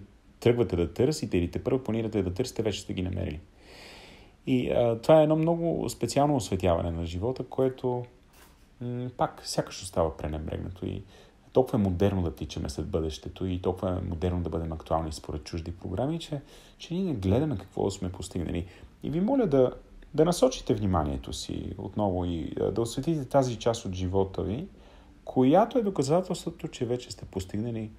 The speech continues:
много успехи и много ваши желания вече са факт. И, а, вместо да усложнявате нещата тепърва, аз също, просто да разгледате какво имате на разположение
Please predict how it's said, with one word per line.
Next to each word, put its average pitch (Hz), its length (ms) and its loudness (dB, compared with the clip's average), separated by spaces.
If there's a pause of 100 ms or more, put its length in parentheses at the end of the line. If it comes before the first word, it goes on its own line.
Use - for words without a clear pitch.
(360)
много 220 280 0
успехи 165 380 -2
и 123 40 0
много 196 220 -2
ваши 208 280 0
желания 147 320 0
вече 98 200 -2
са - 120 -14
факт. - 460 -10 (1080)
И, 156 200 -2
а, 147 60 6
вместо 214 380 2
да 160 600 2
усложнявате 160 580 0
нещата 165 380 -2
тепърва, 90 580 2 (160)
аз - 220 -4
също, - 460 -8 (920)
просто - 240 -6
да 151 180 0
разгледате 123 880 2 (1000)
какво - 320 -4
имате 135 320 -4
на 101 140 0
разположение 78 640 -10